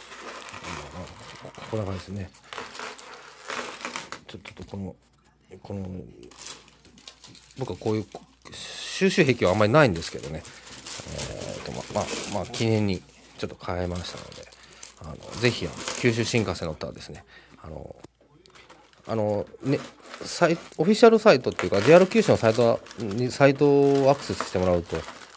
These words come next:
あの、なんていうんですかね、あの、車内販売が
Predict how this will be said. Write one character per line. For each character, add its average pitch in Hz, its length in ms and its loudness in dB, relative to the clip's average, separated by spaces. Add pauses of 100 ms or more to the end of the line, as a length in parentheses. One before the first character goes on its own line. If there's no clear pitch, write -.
あ 92 120 0
の、 92 520 0 (540)
な 110 100 2
ん - 20 2
て 87 60 -10
い 67 60 -6
う - 0 -
ん - 0 -
で - 20 -8
す - 80 -14
か - 80 -8
ね、 - 80 -12 (1080)
あ 104 80 0
の、 95 260 0
車 139 140 2
内 196 140 10
販 202 160 4
売 131 120 10
が 104 160 6